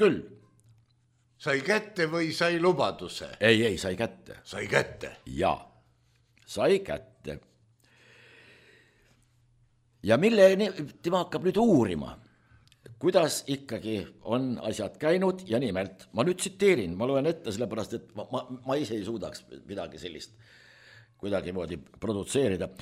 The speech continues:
Speaker 1: Romanovite impeeriumi rahvaid ühendas vastastikune abi rohujuure tasandil.
Speaker 2: So.
Speaker 1: Romanovite impeerium, tuletame meelde, et see oli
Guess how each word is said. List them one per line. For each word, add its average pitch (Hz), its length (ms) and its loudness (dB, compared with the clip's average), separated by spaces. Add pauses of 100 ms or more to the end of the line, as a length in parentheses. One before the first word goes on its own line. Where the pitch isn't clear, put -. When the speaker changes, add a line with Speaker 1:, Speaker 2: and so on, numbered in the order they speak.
(300)
Speaker 1:
Romanovite 143 800 6
impeeriumi 139 640 4
rahvaid 113 400 -2
ühendas 104 480 0
vastastikune 87 840 -2 (260)
abi 180 300 4 (420)
rohujuure 139 720 4
tasandil. 78 640 -4 (2500)
Speaker 2:
So. 104 140 -6 (260)
Speaker 1:
Romanovite 123 720 2
impeerium, 98 640 2
tuletame 120 400 -2
meelde, 113 480 -4
et 98 160 -6
see 135 320 -2
oli 113 240 -2